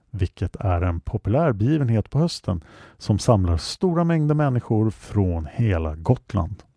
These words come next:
På väg till marknaden hade de också plockat upp vaktmästarens fästmö i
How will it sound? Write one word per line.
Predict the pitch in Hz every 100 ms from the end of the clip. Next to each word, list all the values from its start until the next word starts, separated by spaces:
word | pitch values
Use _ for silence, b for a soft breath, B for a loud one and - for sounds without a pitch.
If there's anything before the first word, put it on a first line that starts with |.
| _ _ _
På | -
väg | 98 107 127
till | 127
marknaden | 123 107 - 117 143 147
hade | 135 131 127
de | 131 135 -
också | 131 - -
plockat | - - 110 120 -
upp | 160 -
vaktmästarens | 95 131 - - - 190 - - 135 110
fästmö | - 110 - - 90
i | 98 95